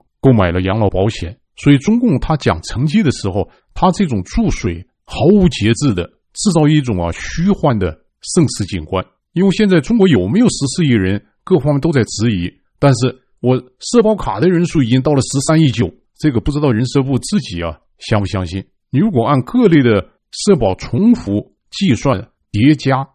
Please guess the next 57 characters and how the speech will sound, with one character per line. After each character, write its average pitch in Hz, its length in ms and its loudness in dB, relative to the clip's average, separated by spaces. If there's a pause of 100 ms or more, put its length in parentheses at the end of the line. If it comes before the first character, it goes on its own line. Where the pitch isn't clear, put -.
(180)
那 165 120 2
这 262 160 2
种 117 120 -4
数 165 220 -4
据 123 320 -4 (160)
既 - 200 0
没 208 120 4
有 165 100 6
统 85 360 -2
计 226 180 -2
学 107 220 0
的 107 80 -2
意 127 100 -2
义， 107 340 -4 (280)
更 233 180 4
没 151 140 4
有 95 180 0
啊 82 180 -4 (240)
这 175 180 2
种 98 220 -4
政 202 240 0
策 - 240 -4
的 90 240 -2 (220)
影 123 280 4
响 95 200 -2
和 104 140 -4
执 135 340 -4
行 104 300 -6
的 92 260 -2 (180)
实 - 260 -2
际 131 180 -2
验 156 180 2
证 98 160 0
能 82 180 -8
力。 82 160 -10 (240)
第 202 100 0
二 247 180 4
呢， 127 200 2 (260)
也 127 160 6
是 113 220 2
今 220 160 2
天 156 180 0
这 151 140 2
个 107 240 2 (240)
新 139 200 2
闻 127 100 4
发 131 160 2
布 131 120 2
会 131 220 2 (280)
引 120 180 2
起 98 140 -2
的 92 40 0
新 123 240 -2
闻， 87 160 -2 (140)
这 208 160 0
个 139 60 4
是 110 580 0